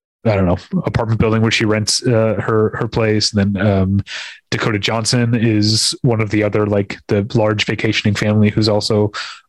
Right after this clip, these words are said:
on, on the island. And then, like I said, that Jesse Buckley, uh, Peter Sarsgaard, uh, Maggie Gyllenhaal's real life, uh, husband, uh, also shows up in the,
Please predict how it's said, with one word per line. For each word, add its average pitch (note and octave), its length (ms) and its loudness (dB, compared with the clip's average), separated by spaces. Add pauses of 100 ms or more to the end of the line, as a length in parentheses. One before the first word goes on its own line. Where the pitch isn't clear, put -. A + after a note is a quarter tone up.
on, G#2 420 2
on A2 140 0
the G#2+ 140 2
island. G#2 360 2
And G2+ 100 2
then, G#2 60 6
like G2+ 140 0
I G#2+ 60 -2
said, G2+ 220 -2
that G2+ 180 -2
Jesse G#2+ 240 -2
Buckley, A#2+ 440 0
uh, G2+ 320 2 (320)
Peter B2+ 160 -2
Sarsgaard, C3+ 640 -2 (100)
uh, A#2 240 0
Maggie A2+ 220 -2
Gyllenhaal's A2 540 0
real A2+ 140 2
life, A2 380 -2 (160)
uh, A2 300 0
husband, B2+ 380 -4 (280)
uh, A2 280 0
also A2 240 0
shows A2+ 240 0
up A2+ 140 -2
in A2+ 80 -2
the, A2+ 280 0